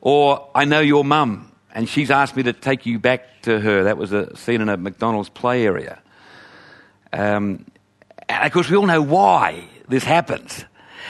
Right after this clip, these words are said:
Because children are so trusting. I mean, it's, it's one of the most beautiful aspects of, of childhood. It's one of the character traits of little children. They're just so darn trusting,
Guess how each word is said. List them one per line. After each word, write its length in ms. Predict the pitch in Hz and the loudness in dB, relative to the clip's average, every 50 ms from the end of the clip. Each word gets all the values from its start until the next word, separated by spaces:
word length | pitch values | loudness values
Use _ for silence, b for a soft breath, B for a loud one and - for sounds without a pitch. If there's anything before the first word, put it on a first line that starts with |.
| B B B | B B B
Because 380 | B 170 - - - 190 170 - | B 0 2 2 2 2 0 -2
children 580 | - - - - 240 247 254 214 185 170 175 190 | -2 0 2 4 4 4 4 4 2 2 2 0
are 100 | - 151 | -2 -2
so 220 | - - 190 190 | -2 -2 -2 -2
trusting. 640 | - - - 196 202 196 - - 185 165 110 - - _ _ _ _ _ b b b b b b b b b b b b b b b b | -2 -2 -2 -2 -2 -2 -2 -4 -4 -4 -4 -6 -12 _ _ _ _ _ b b b b b b b b b b b b b b b b
I 100 | - 185 | -2 2
mean, 160 | 202 202 202 196 | 4 4 4 4
it's, 220 | 185 - - - - B B B B B B B B B | 2 0 -2 -12 -14 B B B B B B B B B
it's 200 | 196 185 - - | 0 0 2 2
one 100 | 202 196 | 2 2
of 60 | 185 | 2
the 40 | 185 | 2
most 280 | 180 175 156 - - | 2 2 0 -2 -4
beautiful 540 | - 170 190 208 208 202 - - 190 190 - - - - | 0 2 4 4 4 4 4 4 4 4 2 -2 -4 -2
aspects 600 | 156 170 180 - - - - 170 147 - - - | 0 0 0 0 -2 0 2 2 2 0 0 0
of, 180 | 151 143 131 120 B B B B | 0 0 0 -2 B B B B
of 160 | B 139 131 | B -2 -2
childhood. 640 | - - - - 139 151 156 165 170 165 147 139 139 | -4 -6 -4 -2 0 2 2 4 2 2 2 0 0
It's 120 | 131 127 156 | 0 0 0
one 100 | 165 165 | 0 0
of 40 | |
the 60 | 156 151 | 0 -2
character 540 | - - - 160 165 180 190 175 - 156 | -4 -6 -4 0 2 2 2 2 0 -2
traits 440 | 135 - - - 156 160 147 - - | -4 -2 -2 0 0 0 0 0 0
of 120 | 151 147 139 | 0 0 2
little 260 | 156 156 156 143 - B B B 160 B | 2 2 2 0 -2 B B B -16 B
children. 440 | B - - - 208 208 175 160 135 B B B B B | B -2 2 2 4 4 4 2 0 B B B B B
They're 160 | B 160 165 - | B -4 -4 -4
just 300 | - - 202 190 180 - | -2 -2 -2 -2 -2 -4
so 200 | - - 175 170 | -4 -2 0 0
darn 320 | 156 127 147 143 139 135 123 | 0 0 0 0 0 0 -2
trusting, 720 | - - - - 202 208 - - - 175 135 92 82 69 | -2 -4 -2 0 0 0 -2 -2 -2 -2 -2 -2 -4 -12